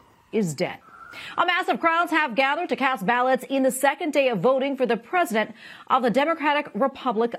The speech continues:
of the Congo. Around forty-four million people were expected to vote. Many polling stations opened late or had faulty equipment. Some people waited for ten hours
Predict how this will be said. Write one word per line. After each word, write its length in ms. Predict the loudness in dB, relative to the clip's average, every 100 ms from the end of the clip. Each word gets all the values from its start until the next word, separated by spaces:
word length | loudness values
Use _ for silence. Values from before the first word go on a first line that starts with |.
| -4
of 160 | -2
the 80 | -2
Congo. 680 | -4 -2 -2 0 0 0 -2
Around 300 | -2 -4 -6
forty-four 560 | 0 0 0 -2 0
million 400 | 0 2 2 0
people 380 | -2 -2 0 0
were 200 | 0 -2
expected 600 | -2 -6 -8 -8 -4 -4
to 100 | -2
vote. 340 | 0 2 2 0 -10 -16 -16 -10 -2
Many 260 | 0 0
polling 440 | -4 0 0 2 -2
stations 640 | -2 -2 -2 -2 -2 -4 -2
opened 280 | 0 2
late 220 | 2 0 2
or 380 | 2 2 0 -4 -16 -10
had 180 | -6 -4
faulty 380 | -2 -2 0 2
equipment. 600 | 0 0 -2 -2 -4 -6 -18
Some 220 | -10 -8
people 320 | -6 -2 0
waited 360 | 0 0 0 -2 -6
for 160 | -6 -6
ten 560 | -8 -12 -6 -4 -4 -4
hours 440 | -2 0 2 0